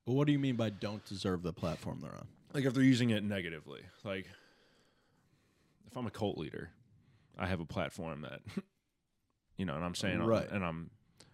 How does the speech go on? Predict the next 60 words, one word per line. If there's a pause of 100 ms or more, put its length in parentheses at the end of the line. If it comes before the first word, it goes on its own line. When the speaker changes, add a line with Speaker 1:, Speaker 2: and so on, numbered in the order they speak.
(180)
Speaker 2:
preaching
all
this
negative
stuff
or
anti-Semitic,
Speaker 1:
But
Speaker 2:
like,
Speaker 1:
you're
Speaker 2:
like
Speaker 1:
the
Speaker 2:
I'm
Speaker 1:
one
that's
calling
it
negative, (760)
not (140)
the
people
who
are
following
it. (1400)
You
know
what
I'm
saying? (120)
So
Speaker 2:
Yeah,
Speaker 1:
you
Speaker 2:
no,
Speaker 1:
should
Speaker 2:
I
Speaker 1:
be
able
Speaker 2:
feel
Speaker 1:
to
Speaker 2:
you.
Speaker 1:
look
at
that
and
go,
"Oh,
I'm
never
gonna
listen
to
that
because
he's
a
weird,
crazy
cult
leader."